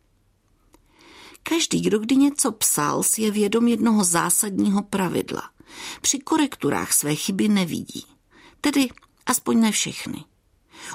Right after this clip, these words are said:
Už proto, že velmi často čte věci tak, jak je chce vidět, a ne, jak v textu opravdu jsou. Je potřeba to mít na zřeteli a zařídit se. Tak například pomáhá odstup,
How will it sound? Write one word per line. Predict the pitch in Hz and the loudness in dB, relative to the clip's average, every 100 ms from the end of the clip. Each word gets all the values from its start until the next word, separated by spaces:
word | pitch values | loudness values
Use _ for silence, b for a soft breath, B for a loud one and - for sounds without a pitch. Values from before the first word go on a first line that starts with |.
| B | B
Už | 220 | -2
proto, | - 165 160 160 151 175 B B | 0 -2 -2 0 -2 -4 B B
že | - 165 | -2 0
velmi | 170 220 269 | 2 4 4
často | 277 262 254 285 | 4 0 0 -2
čte | 285 - 277 | -2 -2 0
věci | 269 269 - - - | 2 0 -2 -4 -6
tak, | - - - - - | -8 -8 -14 -16 -4
jak | 170 170 | -2 0
je | 233 | -4
chce | - - 294 - | -2 -2 -2 -4
vidět, | 202 - - - - - - | -4 -4 -6 -8 -18 -12 -4
a | 269 | 2
ne, | 277 269 302 B B | 4 4 2 B B
jak | - 160 - | -2 -2 -2
v | |
textu | - 247 - - | -4 -2 -2 -2
opravdu | - 175 - 202 180 180 | -4 -4 -2 -4 -2 -2
jsou. | - - - - - _ _ _ _ B B B B B B B | 0 0 -4 -8 -20 _ _ _ _ B B B B B B B
Je | 208 | -2
potřeba | 208 214 - 190 - | 0 -2 -2 -4 -4
to | - 151 | -2 0
mít | 156 - | 0 0
na | 160 | 0
zřeteli | - - - - - - | 0 -4 -6 -8 -8 -4
a | 311 | 0
zařídit | 285 226 - - - | 0 0 -4 -8 -6
se. | - - _ _ _ _ b b b b b | -6 -8 _ _ _ _ b b b b b
Tak | 240 | 0
například | 247 247 - 262 277 277 - b b b b | 2 2 -2 0 0 0 -4 b b b b
pomáhá | 240 247 247 233 254 - | 2 4 4 2 0 0
odstup, | 214 214 - - - | -2 0 -2 -4 -16